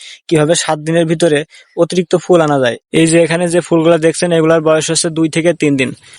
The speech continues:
এত দ্রুত কিভাবে আমি গাছে ফুল আনলাম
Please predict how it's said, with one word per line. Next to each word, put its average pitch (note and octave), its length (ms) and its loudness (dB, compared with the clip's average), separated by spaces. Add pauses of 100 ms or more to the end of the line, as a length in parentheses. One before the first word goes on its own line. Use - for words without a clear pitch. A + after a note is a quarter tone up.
এত F3 180 0
দ্রুত G3+ 420 2
কিভাবে G3 580 2
আমি F#3 160 -2
গাছে E3+ 340 -2
ফুল E3+ 200 -2
আনলাম C#3 380 -2